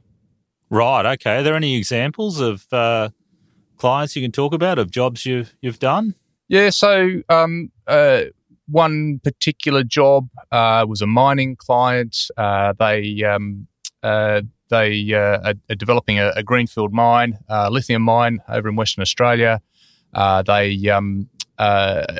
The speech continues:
Speaker 2: I guess the, the, the way that you would power a mine twenty years ago was with, you would just get a half a dozen big diesel generators and,
Speaker 1: Yeah.
Speaker 2: um, truck diesel to site and, and away you'd go. Uh, these days, you look at, uh, at some more complica-,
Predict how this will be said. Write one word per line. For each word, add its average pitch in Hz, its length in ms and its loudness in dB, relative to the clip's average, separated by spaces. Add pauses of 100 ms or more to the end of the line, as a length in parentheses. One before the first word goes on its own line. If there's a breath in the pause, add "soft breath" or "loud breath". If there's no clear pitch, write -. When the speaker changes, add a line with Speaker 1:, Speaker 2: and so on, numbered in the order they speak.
Speaker 2:
I 104 100 -2
guess 104 280 -4
the, 101 260 -4
the, 104 280 -6 (240)
the 110 60 -2
way 117 260 2
that 113 160 -6
you 113 120 -8
would 104 120 -8
power 110 280 2
a 107 60 0
mine 113 420 0 (160)
twenty 110 240 -2
years 110 260 -2
ago 110 300 0
was 104 340 -4
with, 104 240 -12
you 110 100 -4
would 101 140 -4
just - 160 -2
get 107 180 -2 (540)
a 92 60 -4
half 113 240 0
a 117 40 -6
dozen 113 300 2
big 101 240 -4
diesel 113 300 -2
generators 117 640 0
and, 101 100 -2
Speaker 1:
Yeah. 98 220 0
Speaker 2:
um, 104 360 0 (200)
truck - 240 -4
diesel 113 260 -2
to 104 60 -8
site 123 320 2
and, 101 240 -8
and 110 100 -6
away 107 200 2
you'd 101 180 -4
go. 120 240 2 (400)
Uh, 113 140 2
these 139 240 0
days, 123 280 2
you 117 100 -2
look 123 180 -4
at, 120 80 -4 (180)
uh, 113 300 4
at - 160 -6
some 113 140 -2
more 113 120 2
complica-, 127 480 -2